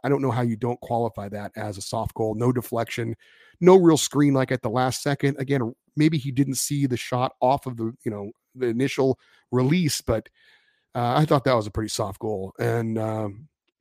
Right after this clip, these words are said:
what would turn out to be the game-winning goal was also, to me, a soft goal. It was from a bad angle. It was from a goal scorer in Chris Kreider, but he was traveling at full speed,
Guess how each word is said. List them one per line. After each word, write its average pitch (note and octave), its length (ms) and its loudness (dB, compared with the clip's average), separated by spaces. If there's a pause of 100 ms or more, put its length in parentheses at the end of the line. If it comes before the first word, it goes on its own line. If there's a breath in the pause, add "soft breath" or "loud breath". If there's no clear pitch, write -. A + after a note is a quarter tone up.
(160)
what D3+ 220 8
would C#3 100 2
turn F3+ 160 6
out D#3 80 4
to - 60 -6
be C#3+ 80 8
the A#2+ 80 -4
game-winning D3+ 420 6
goal A2+ 300 -2
was B2+ 160 2
also, A#2 520 2 (220)
to - 100 -10
me, B2 140 0
a A2 60 -2
soft A#2+ 320 -2
goal. B2 240 2
It C3+ 60 -2
was C3+ 120 0
from - 180 0
a A2+ 40 0
bad B2 340 0
angle. B2 460 0 (420 soft breath)
It C3+ 60 0
was E3+ 260 4
from D#3 200 6
a B2 40 6
goal B2 220 4
scorer A#2+ 340 2
in A2 80 0
Chris A2+ 240 -4
Kreider, A#2+ 320 0
but A2 120 -4
he F3 120 0
was F3 180 4
traveling C#3+ 440 2
at G#2 160 -4
full D3+ 240 0
speed, B2+ 480 -2